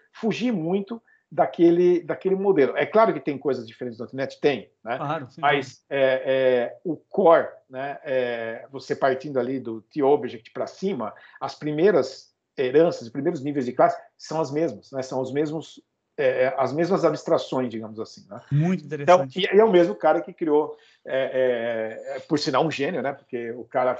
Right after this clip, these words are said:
Speaker 1: foi o idealizador do Delphi, basicamente, é óbvio que havia uma equipe, mas ele é o
Speaker 2: Claro,
Speaker 1: cara que
Speaker 2: claro.
Speaker 1: desenhou, né, a, a, a
Speaker 2: Sim.
Speaker 1: ideia original. É, desenhou o ponto net, é claro que com uma equipe, mas, é,
Speaker 2: Também, sim.
Speaker 1: ele assina a arquitetura do, do, de
Speaker 2: Claro.
Speaker 1: classe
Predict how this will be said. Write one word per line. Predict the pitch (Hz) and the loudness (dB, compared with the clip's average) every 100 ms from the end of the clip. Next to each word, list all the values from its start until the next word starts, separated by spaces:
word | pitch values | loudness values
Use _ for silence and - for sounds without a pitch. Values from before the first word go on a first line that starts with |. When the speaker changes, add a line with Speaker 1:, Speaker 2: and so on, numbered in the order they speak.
| - _ | -10 _
Speaker 1:
foi | 143 151 | 2 2
o | |
idealizador | 135 127 135 120 127 | 2 -4 -4 -4 -4
do | 127 | -2
Delphi, | 117 143 - 147 | 2 2 2 -2
basicamente, | 127 143 - 127 131 135 123 101 - _ | 4 4 4 0 0 -6 -10 -10 -14 _
é | 131 - | -4 4
óbvio | 165 170 | 4 4
que | - | -4
havia | 123 139 | -6 -6
uma | |
equipe, | 123 - 175 - | -8 -8 -12 -10
mas | 104 120 113 _ - | -10 -10 -10 _ -2
ele | 160 | 0
é | |
o | |
Speaker 2:
Claro, | 151 | 2
Speaker 1:
cara | 180 | 0
que | 143 | -4
Speaker 2:
claro. | 160 151 | -4 -4
Speaker 1:
desenhou, | 170 135 127 151 107 | -4 -4 0 0 -2
né, | 123 | -6
a, | 131 | -4
a, | 113 113 110 113 120 | -4 -6 -6 -10 -4
a | 127 | -2
Speaker 2:
Sim. | |
Speaker 1:
ideia | 127 127 131 135 | 0 -2 -2 -6
original. | 131 131 113 127 - _ _ _ _ _ 127 | -8 -8 -4 -6 -6 _ _ _ _ _ -2
É, | 123 127 123 - | 2 2 0 -2
desenhou | 139 151 147 135 165 | 2 2 2 4 4
o | |
ponto | 175 180 - | 4 -4 -4
net, | 110 147 | -4 -6
é | 123 | -4
claro | 123 120 | -2 -2
que | - | -2
com | - | -10
uma | 117 127 | -6 -6
equipe, | 131 143 131 | -4 -6 -4
mas, | 123 113 - - | -6 -6 -10 -6
é, | 123 | -4
Speaker 2:
Também, | 160 117 160 147 | -2 -4 -6 -8
sim. | 156 147 | -4 2
Speaker 1:
ele | 170 | 6
assina | 151 - - 170 180 | 4 2 -8 -4 -2
a | |
arquitetura | 143 - 127 - 135 139 | -2 -2 -6 -4 -4 -4
do, | 110 110 | -4 -12
do, | 110 113 | -18 -20
de | 120 | -6
Speaker 2:
Claro. | 135 | 0
Speaker 1:
classe | 120 | 0